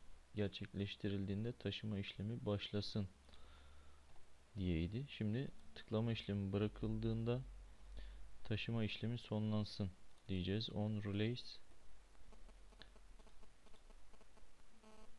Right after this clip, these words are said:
stop drag diyoruz. Kod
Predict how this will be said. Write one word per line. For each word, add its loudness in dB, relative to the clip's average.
stop 2
drag 6
diyoruz. 2
Kod 2